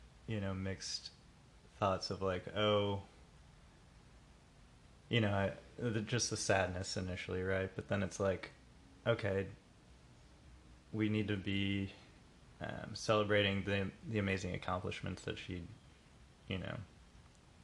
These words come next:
um, she had during her life. Um, but then you think about the potential for, you know, the loss of a Supreme Court justice and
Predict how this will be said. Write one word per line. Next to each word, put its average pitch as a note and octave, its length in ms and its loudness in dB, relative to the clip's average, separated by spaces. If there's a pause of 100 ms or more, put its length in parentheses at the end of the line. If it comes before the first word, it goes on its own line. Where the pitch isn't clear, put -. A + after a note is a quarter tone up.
(720)
um, G1+ 440 -4 (580)
she A2 200 -2
had F#2+ 220 2
during F#2+ 240 0
her F#2 140 -2
life. F#2 300 2 (800)
Um, F#2 520 -2 (2250)
but B2+ 160 2
then A#2+ 200 4
you A2+ 120 4
think G#2+ 220 2
about G2+ 500 4 (640)
the G2 460 4 (380)
potential G#2 920 4 (420)
for, G2 400 0
you G#2 100 -2
know, F#2+ 160 0
the F2+ 120 -2
loss F#2+ 340 4
of F2 100 -2
a F2+ 60 -4
Supreme F#2+ 380 -8
Court - 280 -6
justice - 500 -6
and G2 100 -2